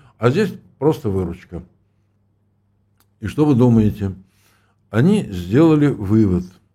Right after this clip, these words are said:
что драйверами нашей экономики, особенно экономики роста, были не кто-нибудь и не что-нибудь, а букмекерские конторы,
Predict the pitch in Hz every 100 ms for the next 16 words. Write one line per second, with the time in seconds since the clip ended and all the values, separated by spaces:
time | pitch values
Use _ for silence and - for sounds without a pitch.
0 | _ _ _ - 101 90 147 143 110 104
1 | 92 85 78 - _ _ _ 95 127 123
2 | - 85 - _ _ _ _ - 101 95
3 | 98 175 147 92 - 71 - _ - -
4 | 113 113 101 98 - 92 107 123 101 87
5 | 87 76 147 175 - 90 - - _ _
6 | _ - 87 135 127 95 92 - _ _
7 | - - _ _ - 156 170 - 160 190
8 | 175 113 92 - 123 139 139 127 127 104
9 | 90 76 71 - - - _ - - 113
10 | 139 139 160 180 170 160 - 151 151 147
11 | 156 139 117 98 80 -